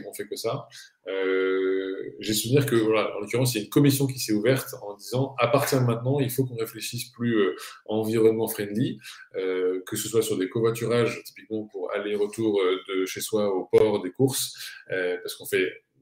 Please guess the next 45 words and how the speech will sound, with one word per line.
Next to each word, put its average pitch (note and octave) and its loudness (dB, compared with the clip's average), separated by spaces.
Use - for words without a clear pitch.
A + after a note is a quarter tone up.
du G#2 -12
convoyage, G#2 4
du G#2 -18
bateau, E3 0
parce B2+ -12
que - -20
c'est - -20
la - -18
partie, F#2 -14
euh, - -14
bonne F#2+ -2
nouvelle, C#3 2
mais G#2 -8
par - -8
contre, D3 -4
on B2 -6
fait G#2 -2
aussi, C3 -2
une A2 -14
fois A#2 0
que G#2+ 0
le G#2+ -2
convoyage G#2+ 6
est F#2+ -4
fait, A2+ 4
le B2 8
retour B2 2
en, A2 -4
en G#2+ -6
voiture A2+ -2
pour G2 -4
aller G2 -2
bosser, G2+ -4
et G#2+ -2
puis G2+ -12
revenir G#2 -4
en F#2 -10
voiture, A#2 -10
bref. F2 -10
Donc, F#2 -10
beaucoup B2 0
de A2+ 2
choses. D3+ 2
Donc, B2 4
euh, - -10